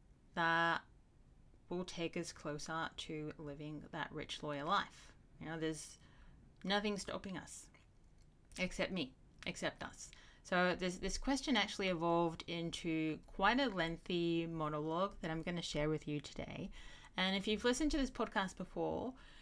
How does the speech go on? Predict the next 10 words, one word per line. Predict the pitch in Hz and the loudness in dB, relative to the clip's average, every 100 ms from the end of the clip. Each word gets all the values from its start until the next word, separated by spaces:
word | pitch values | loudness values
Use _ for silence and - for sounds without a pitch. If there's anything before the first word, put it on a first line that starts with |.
| - | -10
you | 202 220 220 220 220 | 0 4 4 4 4
might | 202 208 - | 6 4 4
feel | 233 214 | 4 4
that | 202 | 4
at | 185 - | 2 2
times, | 170 165 170 185 202 - - | 2 2 2 0 -4 -10 -4
maybe | 165 170 160 | -2 2 2
all | 143 | 2
the | 151 | 0
time, | 151 151 151 175 226 | -2 -4 -2 -2 -4